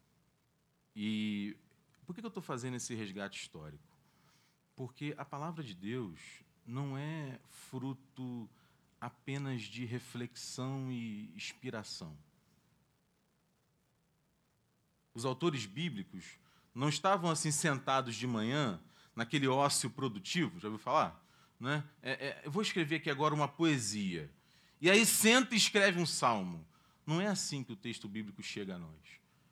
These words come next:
O texto bíblico chega a nós fruto de experiência,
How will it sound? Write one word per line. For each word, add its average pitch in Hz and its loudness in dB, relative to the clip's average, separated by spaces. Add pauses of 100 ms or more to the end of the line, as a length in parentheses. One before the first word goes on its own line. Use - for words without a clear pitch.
(720)
O 101 -14
texto 147 -4
bíblico 147 -4
chega 127 -4
a - -2
nós 135 -4
fruto 147 -6
de 135 -8
experiência, 120 -8